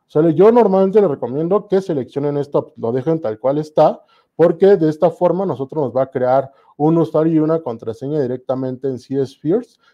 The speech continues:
sin necesidad que nuestros alumnos inicien sesión con un correo electrónico,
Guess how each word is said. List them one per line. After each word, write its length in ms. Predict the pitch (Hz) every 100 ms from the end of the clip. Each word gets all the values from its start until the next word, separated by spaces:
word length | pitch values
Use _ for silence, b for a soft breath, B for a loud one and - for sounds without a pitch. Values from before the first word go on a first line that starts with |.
| _
sin 200 | 143 135
necesidad 520 | 127 127 123 131 131
que 80 | 160
nuestros 340 | 135 113 107
alumnos 640 | 107 123 131 147 180 190 -
inicien 440 | 120 127 120 147
sesión 380 | 127 - 120 123
con 160 | 120 117
un 120 | 110
correo 300 | 117 113 113
electrónico, 680 | 117 _ 107 104 104 _